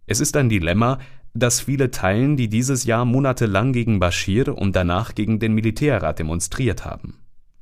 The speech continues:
Als das Sit-in beendet war, kehrte Asidik El Heilu zu seiner Arbeit als Kinderarzt zurück. Die Politik überlässt er jenen Vertretern der Bürgergesellschaft,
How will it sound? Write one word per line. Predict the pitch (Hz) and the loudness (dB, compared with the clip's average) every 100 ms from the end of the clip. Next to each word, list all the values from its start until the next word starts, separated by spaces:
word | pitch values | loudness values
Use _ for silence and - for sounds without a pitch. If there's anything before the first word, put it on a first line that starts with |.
| - - - - - | -20 -20 -20 -12 -2
Als | 110 | 0
das | 120 123 | 2 0
Sit-in | 147 147 151 127 | 0 0 0 0
beendet | 117 104 110 113 104 | -2 0 0 -2 0
war, | 95 110 - - - | 2 2 -4 -18 -8
kehrte | - 120 123 - | 0 2 2 2
Asidik | 110 - 117 131 - | 2 0 0 -2 -2
El | 104 98 | -2 0
Heilu | 101 101 101 131 | 0 2 2 0
zu | - 127 | -2 -2
seiner | 113 113 110 | 0 2 2
Arbeit | - 101 107 | 0 0 0
als | 87 90 | 0 -2
Kinderarzt | - 107 85 - 82 - | -2 0 0 -2 -4 -6
zurück. | - 87 71 - - - _ - - | -4 -4 -4 -12 -20 -20 _ -20 -10
Die | 101 98 | -4 -2
Politik | 98 101 196 190 113 110 | 4 4 4 0 -2 0
überlässt | 110 95 95 - 104 | 2 2 2 0 -2
er | |
jenen | 90 90 117 101 | -2 0 0 0
Vertretern | - - - 104 104 | -2 -2 -2 0 0
der | 92 82 | 0 0
Bürgergesellschaft, | 95 98 90 92 82 90 - 92 - | 0 -2 -2 -2 -2 -4 -2 -2 -4